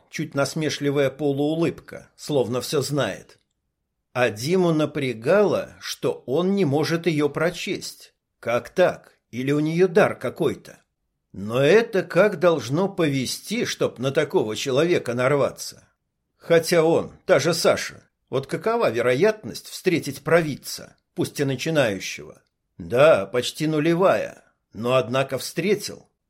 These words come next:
Так почему ему не может повести ещё раз? А вот Квас выглядел, ну как Квас. Уродливый,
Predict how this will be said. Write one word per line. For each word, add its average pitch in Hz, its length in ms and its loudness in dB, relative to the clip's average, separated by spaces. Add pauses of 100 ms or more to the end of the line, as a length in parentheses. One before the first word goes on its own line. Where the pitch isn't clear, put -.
(160)
Так 107 240 -4
почему 170 440 -4
ему 208 200 0
не 190 140 2
может 185 440 -2
повести 165 520 -6
ещё 170 520 -4
раз? - 360 -12 (800)
А 143 240 6
вот 175 260 -2
Квас 240 480 0
выглядел, 220 800 0 (120)
ну 143 220 -2
как 220 260 -2
Квас. - 600 -4 (340)
Уродливый, 151 960 2